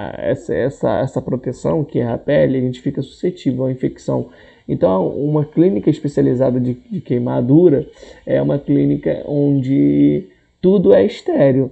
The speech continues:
né? É uma clínica muito limpa, tudo esterilizado. Então, é, o cu-, o cuidado tem que ser mu-, aumentado quando se trata de queimadura. É, observar o ritmo, é, frequência, é, frequência e ritmo,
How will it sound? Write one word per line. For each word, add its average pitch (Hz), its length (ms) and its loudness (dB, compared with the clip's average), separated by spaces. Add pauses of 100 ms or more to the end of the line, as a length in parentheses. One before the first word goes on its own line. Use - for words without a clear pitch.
(280)
né? 127 180 -4
É 117 60 -2
uma 127 140 -2
clínica 131 320 -4
muito 127 240 -4
limpa, 139 340 2
tudo 135 180 -4
esterilizado. 143 840 0 (580)
Então, 151 580 -2
é, 135 280 2
o 135 60 0
cu-, 147 240 -2
o 135 120 -2
cuidado 143 560 -2
tem 143 160 -4
que - 120 -14
ser - 200 -6
mu-, 139 380 0
aumentado 156 1000 -2 (340)
quando 127 240 -2
se 123 140 -6
trata - 380 -4
de 120 100 -6
queimadura. 120 640 -4 (2250)
É, 139 220 2
observar 156 560 2
o 156 80 2
ritmo, 131 600 0
é, 139 380 0
frequência, 139 540 -2
é, 131 380 -2
frequência 139 680 0
e 147 60 4
ritmo, 135 640 0